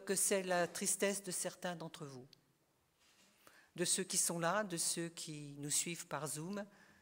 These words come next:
cette espèce d'abattement dont on n'arrive pas à se défaire.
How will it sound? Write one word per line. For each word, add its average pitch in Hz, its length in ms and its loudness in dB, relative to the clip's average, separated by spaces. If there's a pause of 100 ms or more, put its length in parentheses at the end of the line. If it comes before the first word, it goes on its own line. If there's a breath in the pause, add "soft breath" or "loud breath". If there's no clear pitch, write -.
(260 soft breath)
cette - 240 -8
espèce 175 380 2
d'abattement 170 720 0 (140)
dont 156 180 -14
on 175 60 0
n'arrive 170 320 0
pas 165 280 2
à 165 120 0
se - 160 2
défaire. - 600 -6